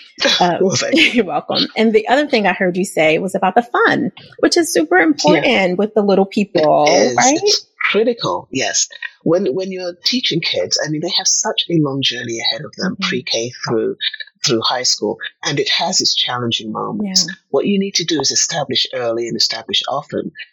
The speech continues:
Speaker 1: that it's the fun of learning that's going to carry you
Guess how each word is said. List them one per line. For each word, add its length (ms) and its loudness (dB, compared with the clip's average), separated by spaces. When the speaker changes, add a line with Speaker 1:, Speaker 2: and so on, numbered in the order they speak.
Speaker 1:
that 200 -2
it's 200 0
the 60 -2
fun 540 -4
of 120 -10
learning 400 -6
that's 160 -2
going 180 -6
to 100 -4
carry 380 -4
you 180 -4